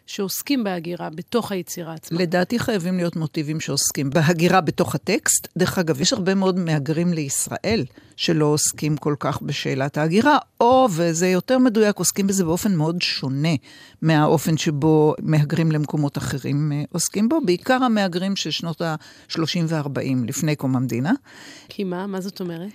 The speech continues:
Speaker 2: אני חושבת שיש עוד חתך. בנוסף לבחירה או היעדר בחירה,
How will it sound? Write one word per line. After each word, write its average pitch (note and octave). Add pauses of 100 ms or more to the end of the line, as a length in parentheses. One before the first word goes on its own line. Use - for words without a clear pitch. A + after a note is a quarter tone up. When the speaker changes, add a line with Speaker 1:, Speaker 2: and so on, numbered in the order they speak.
(100)
Speaker 2:
אני D#3+
חושבת B3+
שיש C4
עוד F3+
חתך. - (280)
בנוסף D#3+
לבחירה E3+ (140)
או D#3+ (140)
היעדר D#3
בחירה, E3+